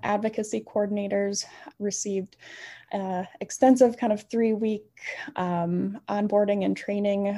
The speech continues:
uh, when they were hired last Au-, um, October before we launched in November. And as part of their roles,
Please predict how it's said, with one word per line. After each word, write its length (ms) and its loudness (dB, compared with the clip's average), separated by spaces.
uh, 240 -2
when 240 -2
they 100 0
were 120 -2
hired 420 -2
last 340 -4
Au-, 180 0
um, 360 -2
October 580 0
before 320 0
we 120 0
launched 420 -4
in 100 0
November. 680 -2
And 500 -2
as 180 -2
part 260 0
of 160 -2
their 240 4
roles, 600 2